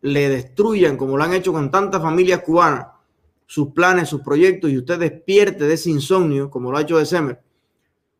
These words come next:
y usted denuncie los abusos de la dictadura para que usted,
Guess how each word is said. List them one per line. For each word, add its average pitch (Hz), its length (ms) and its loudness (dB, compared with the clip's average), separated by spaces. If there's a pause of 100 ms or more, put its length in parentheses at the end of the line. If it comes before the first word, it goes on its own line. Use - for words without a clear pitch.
y 135 100 0
usted 170 240 4
denuncie 175 680 2 (120)
los 135 160 -4
abusos 190 360 4
de 185 60 4
la 180 80 4
dictadura 175 480 2 (240)
para 131 160 -6
que 123 80 -6
usted, 170 360 -8